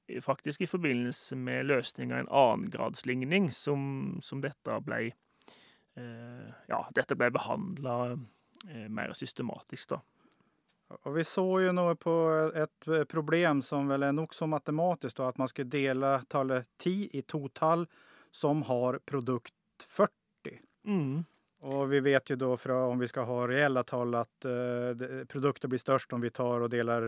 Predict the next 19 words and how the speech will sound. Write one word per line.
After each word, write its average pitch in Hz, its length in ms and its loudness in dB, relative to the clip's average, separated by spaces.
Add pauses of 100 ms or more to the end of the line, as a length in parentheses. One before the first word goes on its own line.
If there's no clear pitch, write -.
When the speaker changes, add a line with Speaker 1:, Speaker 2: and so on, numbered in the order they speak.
Speaker 2:
eh, 113 320 -4
akkurat 123 460 -4
midt 120 180 -4
i 120 60 -8
to, 123 160 -6 (580)
i 123 120 -4
to, 151 180 0 (180)
og, 120 400 0
og, 127 200 2 (120)
eh, 123 500 -2
altså 120 220 -2
fem 123 240 -2
ganger 123 160 0
fem 143 320 4
er 123 80 4
jo 120 60 2
bare 117 200 4
tjuefem. 117 460 2 (200)
Speaker 1:
Ja, 143 180 2